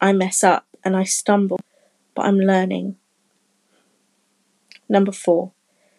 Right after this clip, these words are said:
structure is key. <laughs> I have always been told that I am a structure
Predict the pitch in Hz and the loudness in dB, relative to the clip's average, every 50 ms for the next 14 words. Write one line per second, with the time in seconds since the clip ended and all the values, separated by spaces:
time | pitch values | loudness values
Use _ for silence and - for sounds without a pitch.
0 | _ _ - - - - - 226 214 - _ - - - 175 165 165 196 - _ | _ _ -10 -8 -8 -2 2 2 2 2 _ -10 -6 -2 0 0 0 -2 -6 _
1 | _ _ - 196 190 - - - - - 196 208 196 - _ _ _ _ _ _ | _ _ -8 -6 -6 -6 -8 -4 -2 -2 -2 -2 -6 -12 _ _ _ _ _ _
2 | - 214 208 196 - - - 240 - - _ _ - - - - - - - - | -14 -12 -12 -12 -6 2 4 4 4 2 _ _ -20 -20 -20 -20 -20 -20 -20 -20
3 | - - - 202 208 247 254 214 220 _ - - 214 226 226 233 226 233 220 - | -16 -6 0 2 2 2 2 0 -2 _ 0 2 2 4 4 4 2 2 0 -2
4 | - 214 214 214 - - 170 165 165 165 165 165 165 - - - - - - - | 0 0 0 0 -2 0 0 0 2 2 0 -4 -6 -10 -16 -10 -8 -8 -8 -8
5 | - _ - 196 208 214 202 - - 175 175 170 175 - - - 175 165 - - | -10 _ -2 0 2 2 2 0 0 -2 -2 -2 -4 -6 -6 -8 -6 -4 -4 -6
6 | - - - 220 196 196 - - - - - - 175 180 185 185 | -6 -4 0 2 4 4 2 0 -6 -4 2 4 4 4 4 0